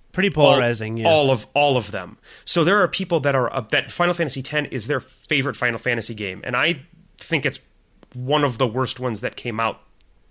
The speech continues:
Speaker 2: since seven.
Speaker 1: Mm-hmm.
Speaker 2: There are people that love eight, which that I don't understand at all. Like, I understand why people like ten.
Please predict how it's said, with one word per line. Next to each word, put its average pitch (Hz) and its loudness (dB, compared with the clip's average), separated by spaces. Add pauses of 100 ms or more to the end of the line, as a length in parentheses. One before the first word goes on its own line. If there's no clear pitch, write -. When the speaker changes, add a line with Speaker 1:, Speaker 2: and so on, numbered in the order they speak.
(100)
Speaker 2:
since - -2
seven. 92 -4 (160)
Speaker 1:
Mm-hmm. 185 2
Speaker 2:
There 262 2
are 214 2
people 254 0
that 180 0
love 135 0
eight, 165 0
which 131 -4
that 190 2
I 139 2
don't 127 2
understand 110 -2
at 107 -2
all. 95 0
Like, 139 -2
I 160 2
understand 185 2
why 131 2
people 143 -2
like 110 0
ten. 113 -2